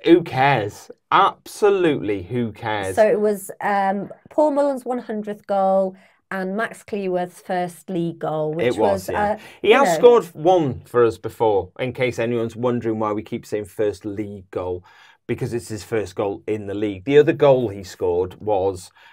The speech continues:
Speaker 1: um, in the F A Trophy against Gloucester, which I think we won five one.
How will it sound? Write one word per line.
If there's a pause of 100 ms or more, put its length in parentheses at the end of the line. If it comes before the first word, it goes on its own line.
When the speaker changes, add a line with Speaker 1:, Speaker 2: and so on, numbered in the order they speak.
(120)
Speaker 1:
um,
in
the
F
A
Trophy (360)
against
Gloucester, (360)
which
I
think
we
won
five
one.